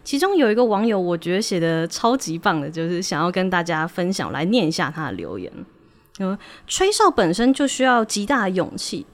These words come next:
而勇气如果不是正能量，那又是什么呢？我生活在极权社会，这里的政权整天都在鼓吹所谓正能量，打压他们所谓的负能量。很遗憾，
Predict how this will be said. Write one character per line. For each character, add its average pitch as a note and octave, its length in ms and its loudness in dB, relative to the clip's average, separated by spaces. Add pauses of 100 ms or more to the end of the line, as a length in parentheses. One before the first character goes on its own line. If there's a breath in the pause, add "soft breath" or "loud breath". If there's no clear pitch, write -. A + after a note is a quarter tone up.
(280 soft breath)
而 F#4 100 4
勇 D#4+ 180 6
气 F4+ 140 2
如 C#4+ 180 4
果 C#4+ 140 4
不 A3 160 -2
是 D#4+ 160 -2
正 D4+ 380 6
能 F#3+ 200 4
量， A3+ 360 0
那 E4+ 100 6
又 E4+ 140 4
是 E4 100 -2
什 E3+ 220 -2
么 D#3+ 100 -2
呢？ A3+ 240 0 (680 loud breath)
我 A#3+ 120 0
生 F#4 200 0
活 A3 160 2
在 C#4 220 2
极 A3 240 -4
权 G3 300 0
社 G3+ 280 0
会， F#3+ 320 -2
这 G4 140 0
里 C#4+ 100 4
的 A3+ 80 4
政 A#3+ 320 4
权 F3+ 540 0
整 F3 300 0
天 C4 200 2
都 C#4 120 2
在 C4+ 120 2
鼓 F#3 280 -6
吹 A#3 260 0
所 E3 180 -2
谓 G#3 140 0
正 F#3+ 440 0
能 C#3+ 260 -2
量， B2+ 220 -4 (360 loud breath)
打 G3+ 140 2
压 C4 120 2
他 C#4+ 140 0
们 C4 100 4
所 F3+ 220 0
谓 G#3+ 100 2
的 F#3 120 -2
负 D#4+ 400 2
能 A2+ 280 0
量。 D3 260 -4 (280)
很 G3 180 0
遗 G3 160 0
憾， A3+ 240 -2